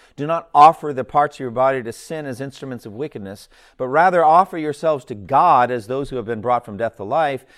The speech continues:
and offer the parts of your body to him as instruments of righteousness.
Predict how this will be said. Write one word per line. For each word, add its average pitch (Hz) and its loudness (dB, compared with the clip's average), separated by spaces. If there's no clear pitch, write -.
and 123 -10
offer 170 2
the 135 -8
parts 160 0
of 131 -10
your 123 -4
body 139 0
to 123 -8
him 147 -10
as 123 -8
instruments 143 -14
of 143 -10
righteousness. 139 -6